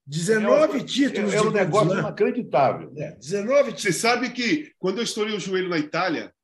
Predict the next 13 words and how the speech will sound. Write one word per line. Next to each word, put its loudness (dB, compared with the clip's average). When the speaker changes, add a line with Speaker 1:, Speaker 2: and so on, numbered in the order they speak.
Speaker 3:
eu -6
vim 0
fazer 2
Speaker 1:
É. -16
Speaker 3:
tratamento 0
aqui -8
no, -2
no -2
C -4
T -2
de -12
São -4
Paulo. -4